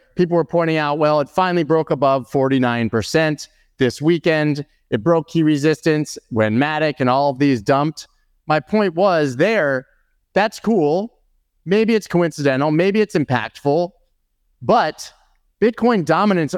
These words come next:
reacted to the dump of those altcoins. It didn't predict them. It's a lagging indicator that's a result of what happens in the market. It's not telling you what is going to happen in the market. So for me,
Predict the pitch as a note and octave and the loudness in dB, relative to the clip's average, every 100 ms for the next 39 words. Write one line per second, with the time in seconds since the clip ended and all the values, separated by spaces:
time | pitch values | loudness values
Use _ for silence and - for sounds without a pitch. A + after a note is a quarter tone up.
0 | - C3+ F3+ E3 G3+ A#3 F#3 D3 A#2 C3+ | -4 0 2 2 0 -4 -2 -2 0 0
1 | A#2 B2 B2 B2 G#2 A#2 G#2+ A2+ G#2+ C3+ | 2 2 0 -2 0 0 2 0 0 -2
2 | D#3 C#3+ B2+ G3+ G#3 E3+ D3 E3 - - | -2 -2 -2 -2 -2 -2 0 0 0 -2
3 | D#2+ C#2+ - _ _ _ _ _ _ _ | -2 -4 -16 _ _ _ _ _ _ _
4 | _ _ - D#3 E3 F3 A3 F#3 E3+ E3+ | _ _ -6 -2 0 0 0 0 0 2
5 | G#3 G3 - C3 B2+ C3 B2+ C3+ C3+ D3 | 2 0 0 0 2 0 0 -2 0 0
6 | A#2 E3 F#3+ - B2+ C3+ A#2 B2 B2+ A#2 | 0 0 0 -2 -2 0 0 -2 -2 -2
7 | A#2+ A#2 A2 A2+ D3 C3 A#2 C#3+ D#3 E3 | 0 0 0 0 0 -2 -2 0 -2 -2
8 | C#3+ D3 C#3+ C#3 A2 F#2+ C3+ D3 C3 G2+ | -2 0 2 2 0 2 0 0 -2 0
9 | G#2 A#2 C3 G#2 G#2+ G2+ G2 G2+ F#2+ G#2+ | 0 2 0 0 0 0 0 -4 -6 -6
10 | G#2 F#2+ F2 F#2 F2 D2 _ _ _ _ | -4 -2 0 -2 -2 -10 _ _ _ _
11 | _ D3+ D3+ E3+ F3 G#3 G#3+ G#3 F#3+ F3+ | _ -2 -2 -2 -2 0 0 0 0 -4